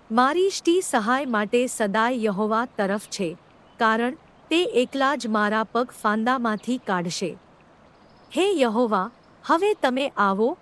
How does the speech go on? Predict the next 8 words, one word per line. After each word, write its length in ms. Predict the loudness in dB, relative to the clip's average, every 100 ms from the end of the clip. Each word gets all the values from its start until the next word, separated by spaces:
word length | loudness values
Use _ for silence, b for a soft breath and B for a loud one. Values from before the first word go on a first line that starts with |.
| _ -4
ને 240 | 0 2 2
મારા 440 | 2 2 2 0
પર 240 | 0 -2
દયા 360 | 0 0 0 0
કરો. 340 | -2 -4 -6 -10 _ -20 -20 -20 -20 -20 -20 _ -6
હું 180 | 0 0
નિરાશ્રિત, 580 | 2 2 0 -2 -4 -4 -6 -20 -10
દુઃખી, 800 | -2 0 0 -4 _ -6 -2 -2